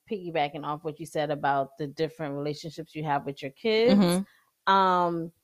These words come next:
Speaker 1: and that goes all into your upbringing
Speaker 2: Yeah.
Speaker 1: and, um,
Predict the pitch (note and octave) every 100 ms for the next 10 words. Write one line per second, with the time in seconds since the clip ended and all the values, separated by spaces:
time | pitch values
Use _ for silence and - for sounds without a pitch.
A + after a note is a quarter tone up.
0 | _ E3+ F#3 F#3+ F#3 G3 F#3+ - F3 F3
1 | F3 F3 F3 E3+ - E3+ D#3+ D3+ D#3 D#3
2 | - D3 C#3 C3 B2+ C3 G3+ E3+ D3 D3+
3 | D3 D3 - D3+ C#3+ C3 C#3 D3+